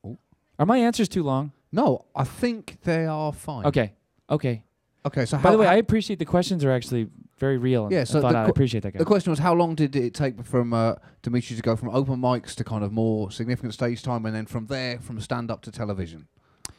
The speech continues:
Speaker 1: Dimitri.
Speaker 2: I'd like to answer that question and then ask you a, a stand-up question related, 'cause I think it's interesting if you guys hear a little bit about the English comedy scene, because when I first went over there, I was struck by the difference. Is that too much?
Speaker 1: No, it's fine.
Speaker 2: I just was struck 'cause it's really interesting. So when I started in New York,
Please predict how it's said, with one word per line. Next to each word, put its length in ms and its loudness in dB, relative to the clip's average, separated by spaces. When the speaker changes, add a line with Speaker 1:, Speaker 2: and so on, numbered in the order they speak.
Speaker 1:
Dimitri. 440 -8
Speaker 2:
I'd 80 -4
like 140 0
to 60 0
answer 140 4
that 120 6
question 260 2
and 100 2
then 260 2
ask 300 0
you 220 6
a, 60 0
a 100 -4
stand-up 320 -2
question 260 -4
related, 300 2
'cause 140 0
I 80 4
think 160 -2
it's 100 -4
interesting 240 -4
if 80 -6
you 80 0
guys 140 2
hear 100 2
a 20 4
little 160 2
bit 120 0
about 180 -2
the 80 -6
English 280 -4
comedy 280 -4
scene, 320 -6
because 320 -4
when 140 0
I 80 0
first 280 -4
went 140 0
over 180 2
there, 360 -4
I 60 0
was 120 4
struck 260 0
by 100 2
the 100 0
difference. 400 -2
Is 80 -8
that 120 0
too 80 -2
much? 240 -2
Speaker 1:
No, 140 -4
it's 100 -10
fine. 200 -12
Speaker 2:
I 100 0
just 160 -2
was 120 4
struck 260 4
'cause 140 2
it's 100 0
really 240 0
interesting. 300 -6
So 120 0
when 120 2
I 80 4
started 300 0
in 120 -2
New 60 0
York, 460 2